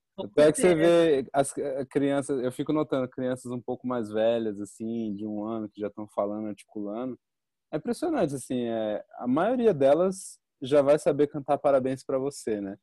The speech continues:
Speaker 2: Aí eu fico, mas de onde veio isso? Essas crianças já foram em
Speaker 1: <laughs>
Speaker 2: tanta festa de aniversário assim, né? Mas eu acho que é um negócio que é exercitado em casa, né? É, acho que é uma coisa que a gente,
Speaker 1: Não.
Speaker 2: sei lá, a gente traz isso, né?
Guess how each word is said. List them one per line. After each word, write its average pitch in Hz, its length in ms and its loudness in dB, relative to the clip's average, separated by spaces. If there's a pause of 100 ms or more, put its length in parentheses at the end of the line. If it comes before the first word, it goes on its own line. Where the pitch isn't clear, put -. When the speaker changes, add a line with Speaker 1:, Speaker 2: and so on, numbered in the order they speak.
(340)
Speaker 2:
Aí 202 60 -10
eu 190 60 -10
fico, - 180 -2
mas 269 140 4
de 330 80 4
onde 311 160 6
veio 180 180 6
isso? 139 140 -2
Essas 190 200 -4
crianças 180 360 0
já 170 80 4
foram 170 240 4
em 151 80 2
Speaker 1:
<laughs> 202 260 2
Speaker 2:
tanta 208 140 4
festa 165 320 4
de 139 100 2
aniversário 123 640 2
assim, 147 380 -4
né? 143 160 -4 (640)
Mas 123 160 -2
eu 139 80 6
acho 143 140 4
que - 60 0
é 165 40 6
um 170 40 0
negócio 160 360 4
que 180 80 0
é 175 80 4
exercitado 165 500 0
em 208 80 -6
casa, 135 600 4
né? 117 480 -4
É, 101 480 -16 (440)
acho - 180 -20
que - 60 -12
é - 20 -10
uma 110 160 -8
coisa 113 320 -4
que - 160 -4
a 127 100 2
gente, 131 300 -4 (120)
Speaker 1:
Não. 156 320 -6 (160)
Speaker 2:
sei 160 240 0
lá, 127 360 6 (140)
a 104 140 -10
gente 113 760 -6 (240)
traz 113 460 2
isso, 117 400 -4
né? 110 340 -4